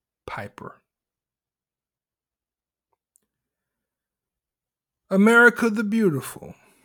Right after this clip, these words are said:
how sweet that sounds. Why am I not happy? Instead, I frown.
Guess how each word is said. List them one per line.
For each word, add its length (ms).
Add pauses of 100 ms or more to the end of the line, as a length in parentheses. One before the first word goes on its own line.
(680)
how 260
sweet 540
that 240
sounds. 880 (1400)
Why 260
am 200
I 340
not 340
happy? 560 (1400)
Instead, 920 (680)
I 100
frown. 600